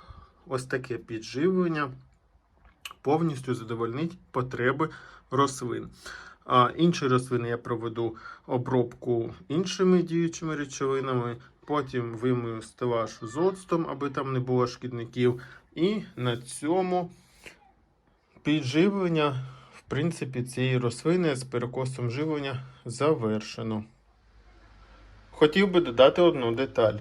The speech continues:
А, такі добрива, навіть якщо вони утворюють осад, з кальцієм не є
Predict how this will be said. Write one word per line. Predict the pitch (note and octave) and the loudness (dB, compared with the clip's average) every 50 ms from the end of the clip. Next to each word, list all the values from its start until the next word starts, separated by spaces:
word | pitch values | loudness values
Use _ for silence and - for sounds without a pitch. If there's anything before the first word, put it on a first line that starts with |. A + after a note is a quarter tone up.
| - - - - - - - - - - - - - - - - | -8 -14 -20 -20 -20 -18 -16 -14 -14 -14 -12 -14 -14 -10 2 6
А, | C#3 C3 B2+ B2 B2 A#2+ | 8 10 10 10 8 8
такі | A#2+ - D3 A2+ - - G3 G#3 G#3+ G#3 F#3+ E3+ C#3 A2+ - B2+ B2+ A2+ | 6 6 4 4 4 2 0 2 4 6 6 6 6 4 2 -4 -2 4
добрива, | C3 D3 E3 E3+ E3 E3+ E3 D#3+ D#3+ D#3+ D#3+ D#3+ D#3 C#3 - - - - - | 6 8 8 6 6 2 2 6 6 8 8 8 6 4 0 -4 -12 -12 -4
навіть | C3+ C3 C3+ D3 D3 D3 C3+ - C#3 | 2 4 4 4 4 2 -2 -2 -2
якщо | B2+ B2 - - C#3 | -2 0 0 0 0
вони | B2 B2+ B2 B2 | 0 0 0 -2
утворюють | B2 B2 A#2 B2 B2 B2 C3 B2+ B2+ C3 A#2+ - D#3 | -2 -2 -4 -4 -4 -4 -2 -2 -2 -4 -2 0 2
осад, | E3 F#3 F#3+ - - C#3+ - - | 4 4 4 2 0 0 0 -2
з | - - | -6 -6
кальцієм | - - C#3 D3 D#3+ D#3+ - - - D3+ C#3 C3 C3 B2 A2+ G#2+ - - - - - - - - - - - | 2 6 6 6 6 4 0 -4 -2 0 0 0 0 -2 -6 -10 -14 -18 -18 -18 -18 -18 -20 -20 -20 -20 -16
не | C3+ C3 B2 C3+ D3 E3 F3 | -10 -8 -2 0 2 4 4
є | F3+ E3 A#2 A#2+ C3 D#3 D#3+ | 4 2 2 4 6 6 6